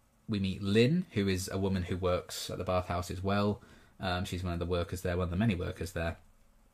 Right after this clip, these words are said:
Um, Kamaji sends, um, Lin off, and she, he basically tells Lin to take Chihiro to Yubabu. Um,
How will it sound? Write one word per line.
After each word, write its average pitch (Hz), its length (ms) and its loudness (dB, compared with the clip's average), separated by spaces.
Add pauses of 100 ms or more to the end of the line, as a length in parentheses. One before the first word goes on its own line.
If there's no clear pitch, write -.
(380)
Um, 92 240 -2
Kamaji 90 760 0 (1000)
sends, - 880 0 (180)
um, 92 300 -2
Lin 92 140 2
off, 87 360 -4
and 95 140 -8
she, 92 280 -6
he 92 120 -6
basically 90 280 -4
tells 87 300 -4
Lin 85 240 -2
to - 100 -14
take - 300 -6 (320)
Chihiro 85 580 -2 (260)
to 85 340 -6 (280)
Yubabu. 107 420 2 (580)
Um, 90 560 0